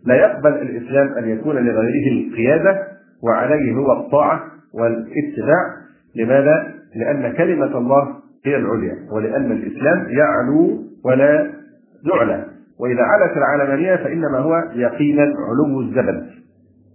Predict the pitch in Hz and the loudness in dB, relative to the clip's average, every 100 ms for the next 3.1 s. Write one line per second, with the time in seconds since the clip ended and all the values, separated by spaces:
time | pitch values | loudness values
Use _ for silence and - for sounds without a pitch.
0 | _ 107 - 180 120 117 110 104 147 - | _ -14 0 0 2 0 -2 -2 -2 2
1 | 139 123 117 113 147 170 - - - _ | 0 0 -4 -2 0 0 -4 -10 -20 _
2 | 143 143 139 175 156 123 127 123 139 143 | 0 2 2 2 0 2 0 2 2 0
3 | 143 | 0